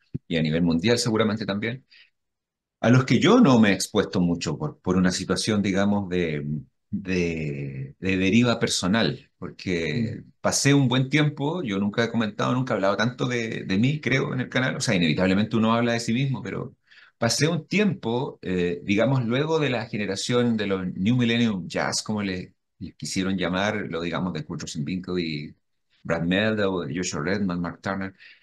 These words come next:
Speaker 1: pasé un buen tiempo, eh, sin vincularme tanto al, al jazz. Sí recibí, por ejemplo, eh, la música de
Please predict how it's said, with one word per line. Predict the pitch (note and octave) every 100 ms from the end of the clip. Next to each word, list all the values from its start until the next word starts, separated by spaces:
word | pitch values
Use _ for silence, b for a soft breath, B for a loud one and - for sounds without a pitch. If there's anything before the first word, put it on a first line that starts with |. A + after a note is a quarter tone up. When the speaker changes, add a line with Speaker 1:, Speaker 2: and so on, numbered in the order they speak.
| b b
Speaker 1:
pasé | - G2 D3
un | F3
buen | C#3+ D#3
tiempo, | - E3+ G#3 - B2+ F3+ G3+ - _
eh, | - -
sin | - E3+ G3
vincularme | G#3+ D3+ B2 A#2+ G#2
tanto | G2+ G2+ G2+
al, | F2 D2+ C#2 - - -
al | D2+ D2+
jazz. | C#2 D2+ C2+ - - - -
Sí | - A#2+ C#3
recibí, | C3 A#2+ - D3+
por | - G#2
ejemplo, | - G#2+ G#2+ G#2 G2 F#2 F2+ E2 D2+ -
eh, | - C#2+ C2 C2+ - _ _
la | D#2 D2+
música | D#2 D#2 F2 D#2 D2+
de | C#2+ C2+ -